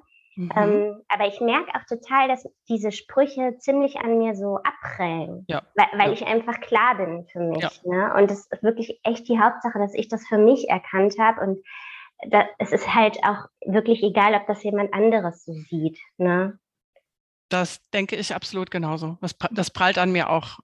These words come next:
Speaker 1: absolut ab, weil ich bin mir wichtig und meine Entscheidung, die, das war eine der besten Entscheidungen, die ich je
Speaker 2: Mhm.
Speaker 1: getroffen hab. Und davon gehe ich auch nicht mehr ab. Und das ist mir absolut egal, was,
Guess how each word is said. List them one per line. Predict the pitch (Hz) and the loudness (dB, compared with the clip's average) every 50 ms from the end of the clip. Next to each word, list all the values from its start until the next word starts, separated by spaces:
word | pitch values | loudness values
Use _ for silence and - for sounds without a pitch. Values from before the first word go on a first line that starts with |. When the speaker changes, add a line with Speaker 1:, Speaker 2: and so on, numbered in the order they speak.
| _ | _
Speaker 1:
absolut | - 175 - - - - 160 156 156 - | -6 -6 -6 -6 -8 -6 -6 -6 -6 -6
ab, | - 151 - | -8 -6 -2
weil | - 160 160 170 - | 0 0 0 0 -2
ich | - 277 269 - | -2 -4 -2 2
bin | 269 254 | 2 4
mir | 247 240 233 | 4 4 2
wichtig | 220 247 254 - - 269 262 _ - - - - - _ | 0 -2 -4 -4 -6 -8 -8 _ -14 -20 -20 -20 -12 _
und | - 202 196 202 | -2 -2 0 2
meine | 196 190 202 208 202 | 2 2 4 4 2
Entscheidung, | 180 196 190 - - 196 185 185 190 190 180 | 2 0 0 -2 -2 -2 -2 -2 -2 -4 -4
die, | 190 185 180 180 175 131 117 127 - - | -4 -4 -6 -6 -8 -10 -12 -14 -12 -10
das | - 202 - - | -10 -8 -4 -2
war | 196 165 | 0 0
eine | 156 190 190 | 0 0 0
der | 185 190 180 | 0 0 2
besten | 185 196 - - - | 0 0 -2 -2 -6
Entscheidungen, | - - 180 - - - 247 302 294 302 285 269 269 277 _ _ - - - - - | -6 -4 -4 -4 -2 -2 0 0 0 -2 -2 -2 -2 -4 _ _ -20 -20 -20 -10 -4
die | - 208 | 0 2
ich | 233 226 | 6 6
je | 220 214 | 6 6
Speaker 2:
Mhm. | 196 | 6
Speaker 1:
getroffen | 196 202 - - 214 214 - 226 208 | 2 0 0 0 0 0 0 -2 0
hab. | 208 196 - - _ - - - - - - _ _ _ | 0 -2 -4 -8 _ -20 -20 -20 -20 -20 -20 _ _ _
Und | - 160 143 | -6 -4 -4
davon | 147 - - 160 156 | -4 -4 -4 -6 -6
gehe | 151 151 | -6 -8
ich | 147 - | -10 -12
auch | 147 127 | -10 -10
nicht | 139 139 - - | -10 -12 -12 -14
mehr | - 135 | -14 -14
ab. | 135 - | -12 -10
Und | - 156 | -8 -6
das | 143 151 - | -6 -6 -6
ist | 185 - - | -8 -8 -6
mir | 214 208 202 - - _ _ - | -4 -4 -4 -4 -6 _ _ -6
absolut | 214 202 - - - - 185 175 170 165 - | -6 -6 -6 -6 -6 -6 -6 -6 -6 -8 -8
egal, | 170 156 165 156 151 151 | -8 -6 -4 -4 -4 -4
was, | 147 151 - - - - - - | -4 -8 -8 -10 -14 -16 -18 -20